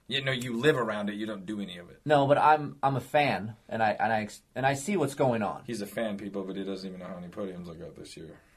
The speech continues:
Speaker 1: <clears throat>
Speaker 2: Well, that's because you're my buddy, so I don't really remember.
Speaker 1: You don't care.
Speaker 2: Um, but what do we need to do to, to help off-road riding grow? Like, w-, where are we at with that? And I
Speaker 1: That's
Speaker 2: see
Speaker 1: a tough question.
Speaker 2: To me, here's what I see. I see m-,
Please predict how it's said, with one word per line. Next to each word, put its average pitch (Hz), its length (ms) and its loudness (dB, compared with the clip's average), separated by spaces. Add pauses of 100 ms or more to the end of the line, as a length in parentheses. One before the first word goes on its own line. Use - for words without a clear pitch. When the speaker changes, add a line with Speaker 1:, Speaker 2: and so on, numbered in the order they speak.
(220)
Speaker 1:
<clears throat> - 460 -6
Speaker 2:
Well, 87 160 -6
that's 90 180 -4
because 90 260 -6
you're 90 80 -10
my 80 140 -10
buddy, 82 260 -8
so 87 160 -14
I 85 40 -10
don't 87 180 -12
really 82 220 -14
remember. 82 440 -14
Speaker 1:
You 98 60 -10
don't - 140 -8
care. 90 340 -8 (120)
Speaker 2:
Um, 101 380 0 (480)
but 123 120 0
what 147 160 8
do 214 80 6
we 214 100 4
need 202 160 4
to 185 80 2
do 185 240 4
to, 151 280 4
to 139 200 0
help 151 260 6
off-road 139 460 2
riding 127 340 4
grow? 101 400 0 (160)
Like, 95 300 -6
w-, 95 200 -14 (200)
where 135 280 4
are 175 60 2
we 143 200 0
at 160 200 8
with 107 140 -6
that? 98 200 4
And 110 220 -2 (640)
I 127 120 6
Speaker 1:
That's 131 120 4
Speaker 2:
see 165 180 2
Speaker 1:
a 151 40 -2
tough 131 240 -2
question. 95 440 -6 (1000)
Speaker 2:
To 196 120 2
me, 233 220 8
here's 214 260 6
what 196 120 8
I 151 100 12
see. 131 260 0
I 151 140 8
see 208 220 -4
m-, 165 240 -4